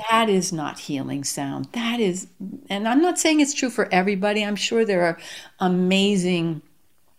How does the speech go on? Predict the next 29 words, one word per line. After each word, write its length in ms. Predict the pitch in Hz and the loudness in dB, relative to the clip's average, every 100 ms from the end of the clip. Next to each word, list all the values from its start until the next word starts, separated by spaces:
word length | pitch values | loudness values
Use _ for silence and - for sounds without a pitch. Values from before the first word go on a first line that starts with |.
| - - | -20 -6
people 340 | 220 202 175 | -4 0 0
out 220 | 151 147 | 2 2
there 160 | - 143 | 0 -2
or 100 | 147 | -4
people 480 | - 190 190 170 - 175 160 - | -4 -8 -6 -8 -6 -8 -8 -8
with 260 | 175 165 - | -6 -6 -4
very 240 | 175 170 | -2 0
gifted 440 | 160 180 185 185 | 0 -2 0 -2
levels 380 | 175 160 156 151 | 0 -2 -2 -4
of 100 | 156 | -6
sensitivity 800 | - 156 143 151 - 262 202 147 - - - | -4 -4 -4 -8 -4 0 0 -2 -8 -18 -6
that 160 | 170 | -6
can 160 | 180 165 | -6 -10
come 420 | - 165 156 160 | -8 -4 -4 -4
and 220 | 151 147 156 - - | -6 -8 -10 -20 -10
see 280 | - - 175 | -6 2 2
a 60 | |
bowl 280 | 160 160 156 | 4 0 -2
for 160 | 160 165 | -2 -6
the 100 | 151 | -8
first 400 | - 165 156 - | -6 -6 -4 -8
time 440 | - 160 156 165 | -4 -4 -2 -4
and 100 | 156 - - _ | -6 -10 -20 _
tap 360 | - - 165 | -8 -2 -2
a 80 | 170 | -2
bowl, 480 | 156 156 151 165 175 | -4 -2 0 0 -2
and 300 | 165 151 156 - - - - _ | -6 -6 -6 -12 -16 -16 -18 _
it's 220 | 170 - | -2 -2
exquisite. 800 | 160 - - 208 240 240 151 | -4 -4 -4 0 0 0 -6